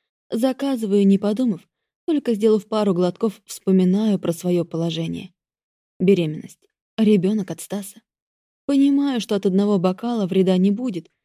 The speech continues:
но допивать, естественно, желания нет.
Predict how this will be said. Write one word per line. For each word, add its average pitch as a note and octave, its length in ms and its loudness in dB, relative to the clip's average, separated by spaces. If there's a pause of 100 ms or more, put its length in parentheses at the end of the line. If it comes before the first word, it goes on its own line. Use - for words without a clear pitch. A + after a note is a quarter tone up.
(300)
но A#3 160 6
допивать, G#3+ 520 -2
естественно, F3+ 680 -4
желания E3+ 460 -2
нет. - 220 -10